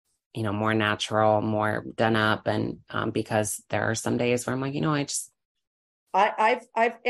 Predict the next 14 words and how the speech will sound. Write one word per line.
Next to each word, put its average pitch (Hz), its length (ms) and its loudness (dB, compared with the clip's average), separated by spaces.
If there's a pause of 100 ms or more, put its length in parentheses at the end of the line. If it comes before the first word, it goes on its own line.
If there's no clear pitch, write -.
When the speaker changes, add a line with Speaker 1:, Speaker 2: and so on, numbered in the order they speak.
(160)
Speaker 1:
don't 113 100 2
wanna 147 160 4
Speaker 2:
answered 117 40 2
Speaker 1:
do - 100 -6
as 101 100 -2
Speaker 2:
the 104 60 2
Speaker 1:
much. - 380 -2 (640)
Speaker 2:
I've 214 180 2
answered 196 420 -2
just - 280 -8
topless 175 500 -4 (180)
though 156 260 -2
at - 100 -10
times - 400 -10